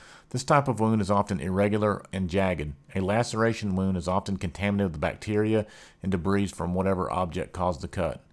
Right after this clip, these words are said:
Most lacerations will heal on their own. Sutures are sometimes inserted by the E R to reduce the possibility of scarring. The amount of bleeding depends upon the number and size of blood vessels that were damaged. Penetration, puncture.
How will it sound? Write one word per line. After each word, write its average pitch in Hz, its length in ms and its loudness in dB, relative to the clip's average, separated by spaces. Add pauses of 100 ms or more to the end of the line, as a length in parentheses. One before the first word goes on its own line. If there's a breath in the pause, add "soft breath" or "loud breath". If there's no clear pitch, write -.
(380 soft breath)
Most 117 260 2
lacerations 107 680 2
will 95 80 0
heal 98 200 2
on 95 140 2
their 85 140 0
own. 80 340 -4
Sutures 110 400 -4
are 101 60 -2
sometimes 101 480 0
inserted 110 400 0
by 101 140 4
the 69 140 -4
E 92 80 -2
R 92 200 2
to 92 120 -6
reduce 90 360 -2
the - 80 -8
possibility 87 640 -2
of 76 80 -8
scarring. 80 580 0 (680 loud breath)
The 101 100 -2
amount 104 260 4
of 101 140 -2
bleeding 104 320 0
depends 98 400 0
upon 92 340 2
the 85 80 0
number 98 460 0 (240)
and 90 180 -4
size 98 480 0
of 76 140 -10
blood 98 280 2
vessels 85 500 -2
that 85 200 -2
were 87 140 -4
damaged. 80 640 -6 (1600 soft breath)
Penetration, 127 720 0
puncture. 85 480 -2